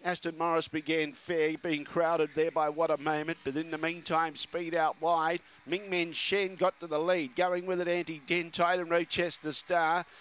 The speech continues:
About five lengths to Aston Morris, in behind those Practice Run, and at the tail was What a Moment. Ming Men Shen trying to hold on, Anti-Dentite going for the inside run. Anti-Dentite shot through, got it.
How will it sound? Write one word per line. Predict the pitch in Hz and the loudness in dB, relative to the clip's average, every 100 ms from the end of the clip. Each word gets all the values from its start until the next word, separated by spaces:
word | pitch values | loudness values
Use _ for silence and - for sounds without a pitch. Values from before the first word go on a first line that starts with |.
| - | -2
About | 143 151 | 2 2
five | - 165 190 185 | 0 0 0 0
lengths | 180 - | -2 0
to | 180 | 2
Aston | 175 160 170 160 | 2 0 -6 -4
Morris, | 165 170 180 - | 0 2 2 0
in | 175 | 0
behind | 165 170 175 | 2 2 0
those | 170 156 | 2 0
Practice | - 170 175 - 147 - | 0 0 0 -2 -4 -2
Run, | 170 165 175 | 0 2 2
and | 170 | 0
at | 170 | -2
the | 156 | -2
tail | - 175 175 | 2 2 4
was | 165 131 | 2 0
What | 175 | 0
a | 175 | 0
Moment. | 170 175 170 175 - - - | 0 0 2 0 -4 -20 -4
Ming | 165 196 | -4 0
Men | 190 185 | -2 -2
Shen | - 185 185 | 0 0 0
trying | - 190 190 | 0 2 4
to | 180 | 4
hold | 160 180 185 180 | 4 4 4 4
on, | 190 | 4
Anti-Dentite | 196 175 180 165 180 185 180 185 190 | 2 0 -2 -2 0 0 2 2 2
going | - 175 185 | 0 2 0
for | 156 185 | -2 -2
the | 185 | 0
inside | 180 180 190 180 175 | 0 2 2 2 2
run. | 185 185 196 185 - - | 2 2 2 -4 -10 -2
Anti-Dentite | 165 196 185 196 175 202 196 226 202 196 | 0 0 -4 -4 0 0 2 2 4 2
shot | - 196 202 | 2 2 2
through, | - 190 196 | 0 0 0
got | 175 190 | 4 4
it. | 180 | 4